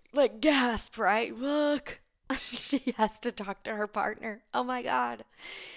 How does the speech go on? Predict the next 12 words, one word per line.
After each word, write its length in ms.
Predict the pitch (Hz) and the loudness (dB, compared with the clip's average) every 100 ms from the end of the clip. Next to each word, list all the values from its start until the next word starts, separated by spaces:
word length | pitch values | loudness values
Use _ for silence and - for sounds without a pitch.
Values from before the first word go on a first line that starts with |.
| - - | -20 -20
It's 140 | - - | -12 -2
so 260 | - 247 | 6 6
funny 380 | 269 - 214 208 | 6 4 2 2
when 160 | 196 185 | 0 0
I 100 | 190 | -2
see 200 | - 202 | -6 -10
people 360 | 208 202 202 | -10 -4 0
in 100 | 196 | 0
the 140 | 196 196 | -2 -8
online 360 | 190 190 190 | -8 -8 -8
industry 360 | 190 190 190 - | -10 -8 -8 -6
like, 340 | - 65 - | -6 -8 -8